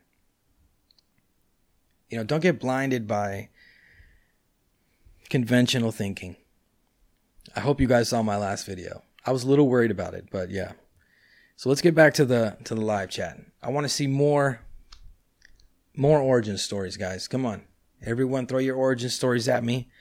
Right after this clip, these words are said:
Any, uh, personal experiences? I wanna hear your personal experiences.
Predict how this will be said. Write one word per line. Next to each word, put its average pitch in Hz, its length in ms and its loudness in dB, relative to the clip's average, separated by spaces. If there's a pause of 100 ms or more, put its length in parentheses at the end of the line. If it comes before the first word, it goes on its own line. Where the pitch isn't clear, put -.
(420)
Any, 151 360 -4
uh, 123 360 -6 (1700)
personal 170 380 4
experiences? 107 800 -6
I 123 60 -14
wanna 131 140 -8
hear 135 100 -6
your 123 140 -6
personal 123 400 -4
experiences. - 640 -16